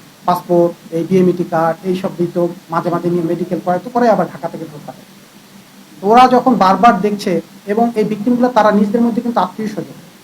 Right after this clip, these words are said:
কাজিন, দুলাভাই, এইরকম পাঁচ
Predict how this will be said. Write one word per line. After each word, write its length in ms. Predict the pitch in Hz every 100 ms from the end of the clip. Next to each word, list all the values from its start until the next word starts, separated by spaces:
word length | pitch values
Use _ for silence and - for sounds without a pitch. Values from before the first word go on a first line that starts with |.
| -
কাজিন, 480 | 208 175 175 196 185 - - - 135
দুলাভাই, 440 | 196 196 190 185 165
এইরকম 340 | 202 202 190 127 - - -
পাঁচ 140 | 170